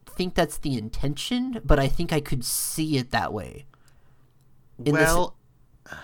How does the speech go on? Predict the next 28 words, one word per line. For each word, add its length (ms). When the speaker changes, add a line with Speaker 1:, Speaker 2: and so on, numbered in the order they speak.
Speaker 2:
I 120
Speaker 1:
I, 20
Speaker 2:
think 360
it 60
Speaker 1:
it's 160
hard 160
Speaker 2:
might 100
be 140
the 160
intention. 520
It's 140
hard 160
to 80
say. 420
Speaker 1:
It's 120
hard 180
to 80
say, 280
but, 220
like, 300
Armo 220
statue 300
showing 320
up 140
in 80
ruins 520
and, 120
like, 300